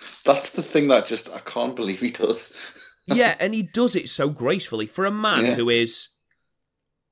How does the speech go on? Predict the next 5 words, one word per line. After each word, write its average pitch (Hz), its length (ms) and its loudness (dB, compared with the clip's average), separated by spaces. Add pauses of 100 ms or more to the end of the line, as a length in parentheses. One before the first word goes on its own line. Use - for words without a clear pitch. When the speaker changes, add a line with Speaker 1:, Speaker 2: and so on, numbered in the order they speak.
(320)
Speaker 1:
more 196 440 2
muscle 165 580 0
than 113 180 -6
anything 110 520 -2
else 90 440 -12